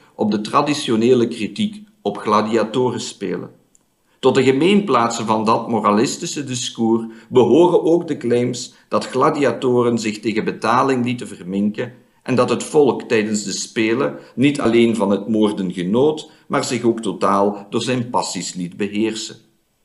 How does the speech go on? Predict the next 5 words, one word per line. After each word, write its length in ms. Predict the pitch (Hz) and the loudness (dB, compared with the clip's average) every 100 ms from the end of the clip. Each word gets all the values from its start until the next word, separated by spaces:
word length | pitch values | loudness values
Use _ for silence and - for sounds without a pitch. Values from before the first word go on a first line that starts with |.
| _ _ _ _ | _ _ _ _
Een 220 | - 117 104 | 0 2 4
derde 400 | 147 185 135 139 | 2 2 0 -2
kritiek 480 | 113 104 117 117 | -4 -4 -4 -4
hield 380 | 113 127 139 135 | -4 -2 -2 0
in 340 | 123 117 120 | 0 0 -2